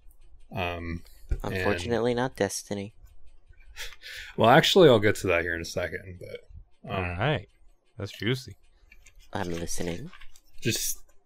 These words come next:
Speaker 1: trying to go to the gym a little bit more, um, trying to be a little bit more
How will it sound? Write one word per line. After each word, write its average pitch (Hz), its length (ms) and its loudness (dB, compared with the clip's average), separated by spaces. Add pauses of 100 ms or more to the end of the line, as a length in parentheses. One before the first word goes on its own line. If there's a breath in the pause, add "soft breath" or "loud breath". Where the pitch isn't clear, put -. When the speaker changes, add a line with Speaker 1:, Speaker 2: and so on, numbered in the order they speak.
(180)
Speaker 1:
trying 110 260 0
to 107 60 2
go 101 80 4
to 92 80 -4
the 95 100 -6
gym 92 220 0
a 90 100 0
little 92 180 2
bit 90 100 0
more, 90 460 4 (160)
um, 87 420 -6 (400)
trying 98 200 0
to 98 60 0
be 92 60 4
a 90 80 2
little 92 160 0
bit 95 160 -2
more 90 300 -2